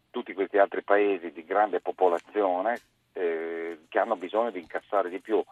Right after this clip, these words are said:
e tra questi domina l'Iran. L'Iran ha una produzione che adesso è due milioni di barili di giorno, due virgola otto, eh, può salire velocemente a quello che era prima delle sanzioni, verso i quattro, ci metterà uno o due anni.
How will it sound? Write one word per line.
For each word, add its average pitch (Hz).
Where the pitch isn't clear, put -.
e -
tra 127
questi 104
domina 90
l'Iran. 80
L'Iran 110
ha 95
una 90
produzione 107
che 98
adesso 98
è 87
due 104
milioni 95
di 90
barili 85
di 87
giorno, 95
due 90
virgola 90
otto, 87
eh, 87
può 92
salire 92
velocemente 90
a 82
quello 87
che 92
era 85
prima 101
delle 82
sanzioni, 98
verso 82
i 85
quattro, 95
ci -
metterà 80
uno 85
o 78
due 85
anni. 87